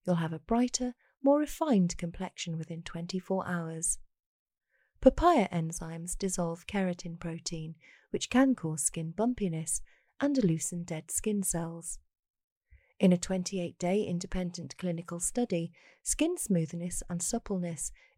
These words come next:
increased by an average of forty-one percent, twenty twenty-two.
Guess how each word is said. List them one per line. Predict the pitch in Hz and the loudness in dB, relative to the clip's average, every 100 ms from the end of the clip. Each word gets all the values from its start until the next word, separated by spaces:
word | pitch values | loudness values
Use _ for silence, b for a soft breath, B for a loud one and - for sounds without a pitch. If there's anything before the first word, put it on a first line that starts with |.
| - | 6
increased | 269 277 190 175 - - | 6 6 0 0 -4 -8
by | 165 | -10
an | 175 | -6
average | 170 160 175 170 | -6 -6 -8 -8
of | - | -4
forty-one | 247 262 - 226 175 | 0 0 -2 0 0
percent, | 175 185 185 165 160 - _ _ _ - | -2 -4 -4 -6 -8 -16 _ _ _ -4
twenty | 180 170 - | -2 0 -2
twenty-two. | 190 170 165 - 185 - 175 165 | -6 -6 -8 -8 -8 -4 -2 -4